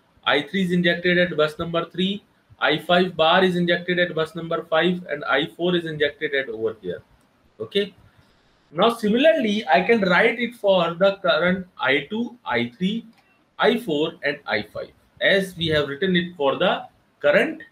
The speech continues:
I one. Is this clear? Now,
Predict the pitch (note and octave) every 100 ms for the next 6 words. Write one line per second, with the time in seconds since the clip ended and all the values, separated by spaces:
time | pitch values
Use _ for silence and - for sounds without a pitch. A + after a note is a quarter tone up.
0 | _ _ _ _ _ - B2+ G2 D#2+ -
1 | _ _ _ _ _ _ _ _ _ _
2 | _ _ - - F#3 - A#3 G#3+ - -
3 | _ _ _ _ _ _ _ - F#3 F#3+
4 | F3+ B3